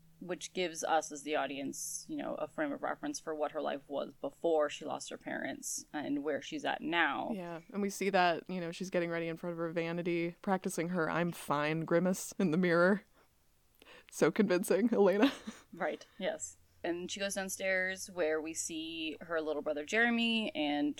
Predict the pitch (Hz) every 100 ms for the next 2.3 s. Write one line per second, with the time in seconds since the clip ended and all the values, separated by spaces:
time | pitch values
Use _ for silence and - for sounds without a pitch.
0 | - 170 160 151 147 139 - _ _ _
1 | 151 151 147 - - - 170 160 143 180
2 | 220 240